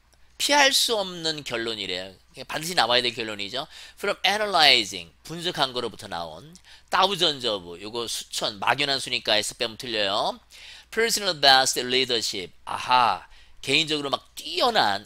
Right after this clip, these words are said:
리더십 경험으로부터, 그죠? 그걸 갖다 분석을 했나 봐. 어떤 사람이,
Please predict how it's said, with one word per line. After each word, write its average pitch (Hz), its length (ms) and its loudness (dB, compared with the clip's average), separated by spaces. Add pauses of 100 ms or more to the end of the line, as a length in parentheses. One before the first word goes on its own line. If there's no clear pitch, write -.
리더십 156 840 -2
경험으로부터, 139 1600 -6
그죠? 110 300 -6 (240)
그걸 180 180 0
갖다 143 160 2
분석을 165 460 -2
했나 90 260 -4
봐. 76 200 -18 (100)
어떤 139 200 -10
사람이, 131 480 4